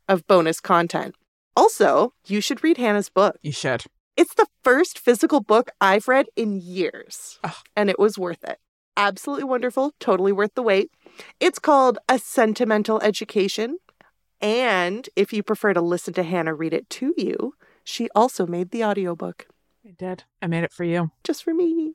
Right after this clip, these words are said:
Speaker 2: Witch Please is produced in partnership with Wilfrid Laurier University Press and distributed by Acast. You can find the rest of our episodes at oh witch please dot C A, along with transcripts. And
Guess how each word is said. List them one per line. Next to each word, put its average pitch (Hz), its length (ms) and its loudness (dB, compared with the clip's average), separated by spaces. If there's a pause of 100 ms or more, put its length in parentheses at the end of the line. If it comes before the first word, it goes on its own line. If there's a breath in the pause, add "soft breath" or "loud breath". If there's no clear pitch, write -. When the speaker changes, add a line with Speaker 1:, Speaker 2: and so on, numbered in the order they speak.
(140)
Speaker 2:
Witch 269 380 0
Please 269 320 -2
is - 160 -4
produced 214 380 -4
in 160 180 0
partnership 240 680 0
with 175 160 -2
Wilfrid 175 360 2
Laurier 156 360 2
University 143 640 -2
Press 247 500 0
and 160 100 0
distributed 185 680 -2
by 175 180 0 (100)
Acast. - 640 -6 (440 soft breath)
You 220 140 0
can 220 140 0
find 208 200 2
the 180 80 0
rest 170 220 0
of 165 80 -6
our 165 140 2
episodes 170 580 -4
at 143 140 -4 (100)
oh 156 220 -2
witch - 280 -8
please 147 320 -6
dot - 220 -4
C 156 220 -2
A, 247 260 4 (300 loud breath)
along 170 340 4
with 180 260 2 (200)
transcripts. 165 1200 0 (440 soft breath)
And 196 460 4